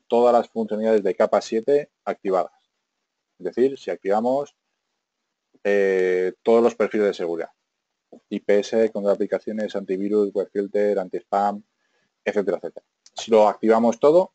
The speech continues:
este firewall, el cien E, tiene un rendimiento de hasta doscientos cincuenta megabits por segundo. ¿Vale?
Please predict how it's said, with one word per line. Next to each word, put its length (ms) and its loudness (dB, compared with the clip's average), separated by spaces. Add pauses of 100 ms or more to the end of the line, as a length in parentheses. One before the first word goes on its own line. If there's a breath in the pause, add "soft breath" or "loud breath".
este 240 2
firewall, 460 4 (100)
el 140 -4
cien 180 -2
E, 160 -6 (500)
tiene 180 4
un 60 0
rendimiento 680 4
de 200 6
hasta 360 4
doscientos 440 0
cincuenta 680 0 (220)
megabits 640 0
por 180 -4
segundo. 240 -10 (640)
¿Vale? 180 -10